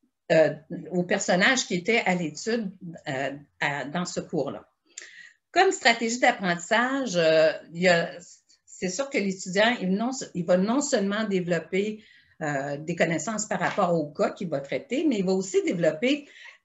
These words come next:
<coughs> pardon, excusez-moi, des compétences générales en éducation aux médias, en culture générale, puis en littératie numérique, parce qu'il va utiliser des outils numériques à sa disposition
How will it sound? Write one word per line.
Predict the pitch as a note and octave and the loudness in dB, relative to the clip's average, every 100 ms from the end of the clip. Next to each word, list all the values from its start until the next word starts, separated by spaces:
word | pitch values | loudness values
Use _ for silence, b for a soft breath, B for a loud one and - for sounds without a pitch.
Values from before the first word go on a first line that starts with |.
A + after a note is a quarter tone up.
| _ | _
<coughs> | - - D4 D#3+ | 6 8 6 6
pardon, | G3 F#3+ E3+ | 2 2 0
excusez-moi, | D#3+ - F3 E3 F3 A3 | -2 -8 -4 -2 -2 -2
des | F#3+ G#3+ | -4 0
compétences | G#3 G3+ G#3 G#3+ A#3+ C4+ G#3+ F3 | 0 0 -2 2 2 2 0 0
générales | F3 C4+ A3+ E3+ E3+ B3 C#4 B B B - | 2 2 2 2 2 2 0 B B B 0
en | F3 | 4
éducation | F#3+ F#3+ - G#3+ F#3 G3+ | 4 4 2 2 2 0
aux | G#3 | 0
médias, | F3 D#3+ D3+ E3 F#3 A#3 | 0 -2 -2 0 0 0
en | - D4+ | -2 -4
culture | C4 G3 - A3+ | -4 -6 -6 -6
générale, | A3 G3 D#3 F3 G3+ A3+ G#3+ | -4 -2 -2 -2 -2 -2 -4
puis | F#3 | -2
en | D#3+ | -2
littératie | E3 E3+ G3+ F#3+ F#3 A#3 | -4 -4 -4 -4 -4 0
numérique, | A3+ F3 D#3 F#3+ B3 | 2 2 -2 -4 -4
parce | E3 - | -6 -6
qu'il | - | -6
va | F3 | -4
utiliser | E3 - E3+ E3 F#3 A#3 | -2 -4 -8 -8 -4 -2
des | G#3 G3+ G3+ E3 | -2 -4 -6 -8
outils | E3+ A3+ | -8 -4
numériques | A3+ E3 D#3 A#3 A#3+ | -2 0 -2 -4 -4
à | F3 | -6
sa | - E3 | -2 -2
disposition | E3+ - - D3+ D3 - A#3+ | -2 -10 -10 -10 -6 -4 -4